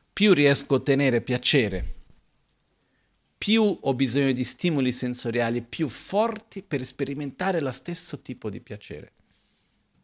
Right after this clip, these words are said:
Questa è una cosa fisica, della come funziona il nostro proprio giro della nostra, eh, serotonina, eccetera. Che più abbiamo piacere, più abbiamo bisogno di intensificare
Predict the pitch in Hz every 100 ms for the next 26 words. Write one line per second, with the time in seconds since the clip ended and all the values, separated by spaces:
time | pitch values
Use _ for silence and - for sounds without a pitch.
0 | _ _ _ 110 - 92 - 104 110 -
1 | 113 113 95 90 90 - 104 - _ _
2 | - - _ 92 95 98 104 104 - 101
3 | - 117 113 113 110 _ - 92 101 104
4 | - 98 110 110 104 92 104 110 107 98
5 | 95 101 _ _ - 101 - 101 92 98
6 | 90 - 104 98 - 95 113 101 90 92
7 | - 85 101 95 - _ _ _ _ -
8 | - - _ _ _ _ _ _ - -
9 | - 214 160 113 127 113 113 120 147 -
10 | 107 95 135 - - 190 131 135 127 135
11 | 113 156 175 139 127 151 151 147 139 -
12 | 135 - 123 - 185 131 92 87